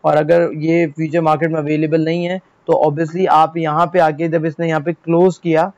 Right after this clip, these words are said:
अ, इससे ब्रेकआउट दिया, तो आप अपनी position को, जो long position है, उसको कम loss के अंदर ही बुक करके sideline हो सकते थे। अ, तो आपको इसने early sign दिया कि भाई, ये ज़्यादा नीचे जा सकता है based on this target,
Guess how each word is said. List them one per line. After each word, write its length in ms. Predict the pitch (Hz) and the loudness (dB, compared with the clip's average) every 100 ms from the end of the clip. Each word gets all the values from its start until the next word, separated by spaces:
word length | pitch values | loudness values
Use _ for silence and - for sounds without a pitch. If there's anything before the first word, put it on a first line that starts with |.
| _ _ - | _ _ 0
अ, 360 | 151 147 147 143 | 2 4 2 0
इससे 220 | 165 - | -2 -4
ब्रेकआउट 460 | 156 151 165 170 170 | -2 0 2 2 2
दिया, 220 | 151 170 | 0 0
तो 100 | 185 | 2
आप 160 | 160 160 | 2 0
अपनी 220 | 151 180 | -4 -6
position 520 | 170 156 156 165 175 | -6 -6 -6 -6 -4
को, 80 | 170 | -2
जो 120 | 160 | -2
long 280 | 151 147 165 | 0 0 -2
position 440 | 170 156 151 160 | -4 -4 -4 -4
है, 80 | 180 | -4
उसको 400 | 160 151 185 180 - _ _ | -6 -6 -4 -4 -6 _ _
कम 280 | 190 202 208 | 0 0 -2
loss 340 | 160 170 196 - | 2 2 0 -2
के 60 | |
अंदर 280 | 190 175 175 | -2 2 2
ही 100 | 185 | 2
बुक 300 | 170 160 170 | 0 0 2
करके 320 | 180 156 175 | 0 0 -2
sideline 500 | 185 156 165 170 180 | 0 0 0 -2 0
हो 140 | 175 160 | 0 -2
सकते 320 | 170 147 165 | -2 -4 -4
थे। 160 | 143 196 - _ _ - | -2 -4 -6 _ _ -4
अ, 300 | 143 143 143 | -2 0 0
तो 140 | 180 | 2
आपको 320 | 170 - - | 4 4 0
इसने 220 | 180 156 | -2 -2
early 400 | 170 156 165 185 | 0 0 0 -2
sign 320 | 175 165 175 170 | -2 -2 -2 0
दिया 180 | 170 | 0
कि 200 | 170 190 | 2 0
भाई, 200 | 180 170 | 2 0
ये 140 | 180 170 | 0 0
ज़्यादा 320 | 147 147 170 | 2 2 0
नीचे 300 | 170 160 170 | -2 -4 -4
जा 180 | 151 151 | 0 0
सकता 280 | 165 143 170 | -2 -2 -2
है 60 | |
based 300 | 160 156 151 | 0 -4 -4
on 140 | 165 160 | -8 -10
this 180 | 151 151 | -6 0
target, 320 | 143 151 | 0 0